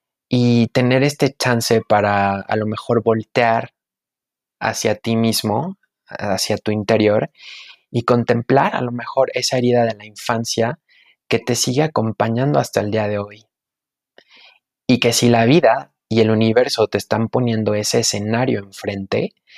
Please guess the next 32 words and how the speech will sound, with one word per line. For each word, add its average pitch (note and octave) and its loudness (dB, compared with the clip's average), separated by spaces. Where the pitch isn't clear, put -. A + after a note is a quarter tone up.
es - -8
porque C3 0
es B2 -2
el D#3 2
momento A#2+ -2
preciso A2 -2
para G#2 0
empezar G#2 -4
a A2+ -2
soltar, G#2 -4
para G#2 -4
empezar G2+ -6
a G#2 -4
sanar. G2 -4
De C3 4
pronto D3 4
no D3 4
sé C#3+ 0
si C3+ -2
te G2+ -2
pasa, A#2 -2
pero G2+ -2
a A#2+ 2
lo A#2 2
mejor B2+ 2
tienes C3 0
una B2 0
idea A#2 0
o G#2+ 0
llamémosle A2+ 0
una A#2 0
proyección A#2 0